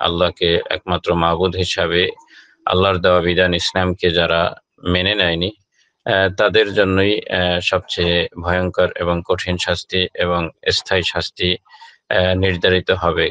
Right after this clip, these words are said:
কবরে এবং আখিরাতের অন্যান্য স্টেপে। তো দ্বিতীয় পর্যায়ে মোনাফিকদের,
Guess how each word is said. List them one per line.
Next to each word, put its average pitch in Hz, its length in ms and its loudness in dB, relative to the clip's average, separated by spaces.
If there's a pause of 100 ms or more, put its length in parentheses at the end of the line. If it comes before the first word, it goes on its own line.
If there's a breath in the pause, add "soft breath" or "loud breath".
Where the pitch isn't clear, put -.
কবরে 90 440 2
এবং 95 340 0 (180)
আখিরাতের 87 640 -2 (560 loud breath)
অন্যান্য 90 580 0
স্টেপে। - 520 -6 (1120)
তো 87 480 4 (540)
দ্বিতীয় 110 340 2
পর্যায়ে 113 720 2
মোনাফিকদের, 95 680 2